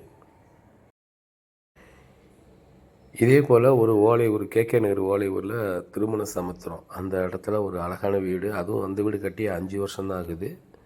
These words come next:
அது ஆயிரத்தி எழுநூறு சதுரடி, அதுவும் நாலு பெட்ரூமு. அது விலை வந்து அறுபத்தி அஞ்சு லட்சம் சொல்றாங்க. இது கொஞ்சம் தள்ளி இறைவன் நகர் இருக்கறனால தான் இது நாற்பத்தி ரெண்டு லட்சம் சொல்றாங்க.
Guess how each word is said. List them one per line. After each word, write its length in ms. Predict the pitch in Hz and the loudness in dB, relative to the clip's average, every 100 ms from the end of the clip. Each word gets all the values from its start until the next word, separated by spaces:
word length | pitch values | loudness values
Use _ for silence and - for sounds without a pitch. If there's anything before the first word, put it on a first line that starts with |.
| _ _ _ _ | _ _ _ _
அது 480 | - 107 131 110 98 | -4 2 4 4 4
ஆயிரத்தி 560 | 95 113 127 120 120 110 | 2 2 2 0 0 0
எழுநூறு 360 | 104 107 104 92 | 2 2 -2 -2
சதுரடி, 460 | 98 95 95 110 156 | -2 -2 -4 -4 -6
அதுவும் 300 | - 131 120 | -4 -2 0
நாலு 320 | 98 110 120 | 0 0 0
பெட்ரூமு. 680 | 110 - 104 98 113 175 - | -2 -4 -4 -4 -4 -8 -10
அது 220 | 92 107 | -6 -2
விலை 220 | 110 117 | 0 0
வந்து 220 | 104 110 | -2 -4
அறுபத்தி 540 | 95 92 107 127 117 107 | -4 -4 -6 -8 -6 -6
அஞ்சு 260 | 92 92 | -6 -6
லட்சம் 360 | 90 87 101 - | -8 -8 -12 -12
சொல்றாங்க. 460 | 87 85 80 80 - _ _ _ _ _ _ _ _ | -14 -14 -14 -14 -18 _ _ _ _ _ _ _ _
இது 260 | 95 98 104 | -6 -4 -4
கொஞ்சம் 420 | 104 104 101 98 | -4 -4 -6 -8
தள்ளி 360 | - 101 120 117 | -6 -4 -2 0
இறைவன் 240 | 107 120 | 2 2
நகர் 200 | 113 101 | 0 -2
இருக்கறனால 380 | 90 92 92 92 | -4 -6 -8 -6
தான் 240 | 110 180 - _ | -8 -8 -14 _
இது 220 | 107 143 | -4 -2
நாற்பத்தி 420 | 120 101 107 - | 0 -2 -4 -6
ரெண்டு 160 | 110 98 | -8 -10
லட்சம் 400 | 92 - - 85 | -10 -12 -14 -14
சொல்றாங்க. 280 | 82 76 | -12 -14